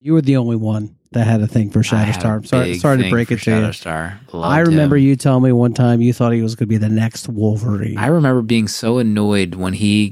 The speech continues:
Speaker 2: guest starred in a Wolverine issue where he's, like, revealed that he meant to drop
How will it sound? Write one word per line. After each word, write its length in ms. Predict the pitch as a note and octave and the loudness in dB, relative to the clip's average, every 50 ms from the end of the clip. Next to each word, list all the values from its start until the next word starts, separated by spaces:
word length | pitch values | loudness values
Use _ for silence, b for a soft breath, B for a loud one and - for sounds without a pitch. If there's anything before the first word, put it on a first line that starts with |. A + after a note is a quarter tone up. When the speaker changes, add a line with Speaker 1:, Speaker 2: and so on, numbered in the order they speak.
| - | -4
Speaker 2:
guest 300 | - G#2+ F#2+ G2 - - | -4 -4 -4 -2 -2 -4
starred 320 | - - A2+ G2+ G2 G2+ G2+ | -4 -4 -2 -2 0 0 0
in 80 | F#2+ | -2
a 60 | F2+ E2 | -2 -4
Wolverine 420 | - F#2+ F#2 F2+ E2+ E2+ F2+ F2 | -4 -6 -6 -4 -4 -4 -4 -4
issue 300 | F2+ F#2+ - - A#2 A2 | -4 -6 -4 -2 -2 0
where 100 | G2+ F#2+ | 0 0
he's, 480 | F#2 G2 F#2 - - - - - - - _ - | -2 -2 -2 -4 -4 -4 -6 -8 -10 -14 _ -8
like, 180 | G2+ F#2 F#2 G2 | -8 -6 -4 -2
revealed 460 | G2 F#2+ F2+ F2+ F2+ F2+ F#2 F#2+ F#2+ | -2 -2 -2 0 0 0 0 0 0
that 120 | F#2+ F#2 | -2 0
he 140 | G#2 G2 F2+ | 0 0 0
meant 380 | F2+ F2 F2+ F2+ F2 - _ - | 0 0 -2 -2 -4 -8 _ -8
to 100 | - G2+ | -6 -6
drop 540 | F#2+ - - E2+ E2 D#2+ E2 F#2+ - - | -4 -4 -2 -2 0 0 -2 -4 -6 -10